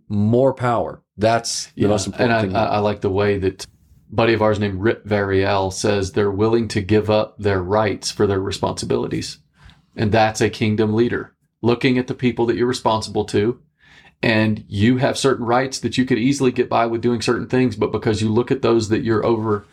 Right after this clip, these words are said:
Speaker 2: that you're over, you are, you, you're willing to give up your rights for your responsibility. So that's, that's the first trait that a kingdom leader is not, given a drunkard is. The second is a kingdom leader is not violent. I'm not just talking about picking up a gun and shooting people.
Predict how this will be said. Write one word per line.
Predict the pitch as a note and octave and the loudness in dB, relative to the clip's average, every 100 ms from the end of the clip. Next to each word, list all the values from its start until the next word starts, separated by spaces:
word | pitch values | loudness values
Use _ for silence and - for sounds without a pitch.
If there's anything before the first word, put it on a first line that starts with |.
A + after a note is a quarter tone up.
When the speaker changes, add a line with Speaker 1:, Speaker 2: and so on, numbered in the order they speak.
| _ - | _ -4
Speaker 2:
that | A2+ | -2
you're | A2+ F#2+ | 2 2
over, | C#3 A#2+ G2+ _ _ _ | 2 0 -6 _ _ _
you | G2+ A2 B2+ B2+ A2+ - | -2 2 4 2 0 -2
are, | G#2+ A2 G#2+ G2 - _ _ _ _ _ | 0 2 0 -2 -10 _ _ _ _ _
you, | - B2 | 0 2
you're | B2+ C3+ | 2 2
willing | C3 C3+ C3 | 2 2 0
to | |
give | B2+ B2+ | 0 0
up | B2+ | 0
your | B2 A#2 | -2 0
rights | A#2+ A#2+ | -2 -2
for | C3 | -2
your | A#2 | -2
responsibility. | A2+ - A#2+ A2 C3 B2+ F#2 | -4 -4 -4 -2 -2 -2 -2
So | - | 0
that's, | A#2 C3 - | 2 0 -4
that's | - A#2 B2+ | -2 -2 -2
the | - | -2
first | D3+ D#3 - | 0 0 0
trait | A#2+ A2 - | 0 0 -2
that | A2 | -2
a | G#2 | 0
kingdom | B2 A2+ | -2 0
leader | A2 G#2+ G#2 | 0 2 0
is | G2+ | 0
not, | A#2 A#2 - | 0 0 -2
given | F#2+ G#2 | -2 -2
a | G2+ | -2
drunkard | A2 A2+ G#2 | -2 -2 -2
is. | F#2+ F2+ - | -4 -6 -8
The | G#2 | -4
second | - D3+ D3+ - | 0 0 0 -2
is | G#2+ A2+ A2+ - _ _ _ | 0 0 -2 -8 _ _ _
a | - | -6
kingdom | - C3 A#2+ | 0 2 2
leader | A2+ A2 A#2 | 2 2 2
is | |
not | A2+ A2 | 2 0
violent. | G#2 B2+ D3 - _ _ _ _ _ _ _ _ _ _ _ - | 2 0 -2 -8 _ _ _ _ _ _ _ _ _ _ _ -4
I'm | A#2+ | 0
not | D3+ - | 0 0
just | C3+ | -4
talking | - C3 C3 | 0 0 0
about | A2+ G#2 G2 - | 0 0 -2 -4
picking | A#2 G#2 | -4 -2
up | G2+ | -2
a | |
gun | F#2+ F#2+ | -2 -4
and | F#2 | -2
shooting | - B2+ G2+ | 0 0 0
people. | G2+ F#2+ G2 F#2+ | -2 -2 -4 -6